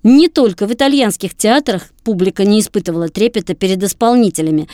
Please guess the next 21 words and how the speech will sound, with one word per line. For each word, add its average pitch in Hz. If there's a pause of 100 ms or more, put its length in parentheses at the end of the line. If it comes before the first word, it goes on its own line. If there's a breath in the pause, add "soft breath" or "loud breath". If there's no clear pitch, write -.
(140 loud breath)
и 220
позволяла 220
себе 180
крики, 220
свист, 226
мяуканье 214 (200 loud breath)
и 254
прицельное 269
метание 196
апельсинов. 180 (380)
В 160
России 208
сто 233
лет 247
назад 226
тоже 285
было 254
принято 208
выражать 202
свои 190
эмоции 185